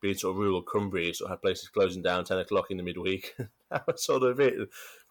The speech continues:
And again, you're somewhere now where nobody really knows who you are, so you're kind of a bit under that sort of, that, that, that cloak, if you will. Again, that sort of, um, hidden, hidden personality that was often under, behind the armour.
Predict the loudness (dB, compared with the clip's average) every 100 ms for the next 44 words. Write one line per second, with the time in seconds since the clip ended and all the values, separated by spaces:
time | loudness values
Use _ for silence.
0 | _ -2 0 4 6 6 2 2 6 6
1 | 8 8 8 8 6 4 2 4 4 4
2 | 2 -2 2 4 6 6 4 2 -2 -6
3 | -2 -2 0 0 -2 -4 _ _ _ -4
4 | -2 0 0 2 0 0 -4 -4 0 0
5 | 0 -2 -4 -6 4 6 6 2 -8 -4
6 | -2 -2 0 0 0 -4 -4 -6 -6 _
7 | _ _ _ _ _ _ -12 -12 -10 -6
8 | -4 -4 -8 _ _ 0 2 2 0 -6
9 | _ _ _ 0 0 0 2 2 2 2
10 | 0 -2 -4 -4 -6 -8 -8 -6 -6 -8
11 | -10 -6 -4 -2 -2 0 0 0 -4